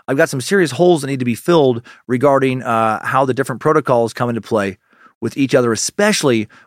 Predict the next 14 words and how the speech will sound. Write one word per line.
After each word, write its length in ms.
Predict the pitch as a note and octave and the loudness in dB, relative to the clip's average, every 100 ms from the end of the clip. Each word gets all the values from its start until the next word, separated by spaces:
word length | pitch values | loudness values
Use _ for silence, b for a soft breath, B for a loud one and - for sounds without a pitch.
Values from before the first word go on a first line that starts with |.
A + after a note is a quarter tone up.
| b | b
when 120 | B2 | -4
you've 100 | B2+ | 0
got 100 | A#2+ | 0
a 40 | |
slightly 440 | G#2+ - C#3 A2 A2 | -2 -2 -4 -4 -6
masked 360 | B2 C3+ C3 - | -4 -4 -4 -8
I 100 | G2+ | -12
P 260 | - F#3+ | -4 0
address. 460 | D#3+ G#2+ - - - _ _ _ _ | 0 0 -8 -10 -20 _ _ _ _
Fellow 400 | - E3+ F3 E3 | -2 2 2 2
Arisians, 580 | B2+ E3 F3 C3+ A2+ - | 2 2 0 -2 -6 -12
further 460 | - - G3 F#3+ F#3 | -20 -2 0 2 2
my 160 | E3+ D3 | 0 0
education." 540 | C#3 C3 A2 F2+ - | -2 -2 -4 -4 -12